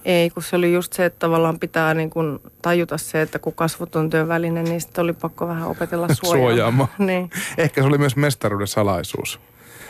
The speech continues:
Speaker 2: Carolina Blackburn, näyttelijät on yleensä hyvin vaitonaisia kun, ja varovaisia, kun kysytään tulevista töistä, mutta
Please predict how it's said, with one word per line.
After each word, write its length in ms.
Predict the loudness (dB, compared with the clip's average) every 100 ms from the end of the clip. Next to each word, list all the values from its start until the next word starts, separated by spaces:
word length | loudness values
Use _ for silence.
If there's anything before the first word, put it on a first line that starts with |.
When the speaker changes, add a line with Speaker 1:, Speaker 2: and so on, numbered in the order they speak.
| -8 -8 -10 -16 -20 -6
Speaker 2:
Carolina 380 | 0 2 4 2
Blackburn, 420 | 2 0 0 2
näyttelijät 540 | 2 2 2 0 2 4
on 40 |
yleensä 200 | 4 4
hyvin 220 | 4 4
vaitonaisia 640 | 4 2 2 2 2 2 0
kun, 220 | 2 2
ja 140 | 2 4
varovaisia, 480 | 4 4 4 4 2
kun 80 |
kysytään 380 | 2 2 2 0
tulevista 480 | 2 2 2 2 -2
töistä, 460 | 2 4 4 2 0
mutta 340 | -2 0 -2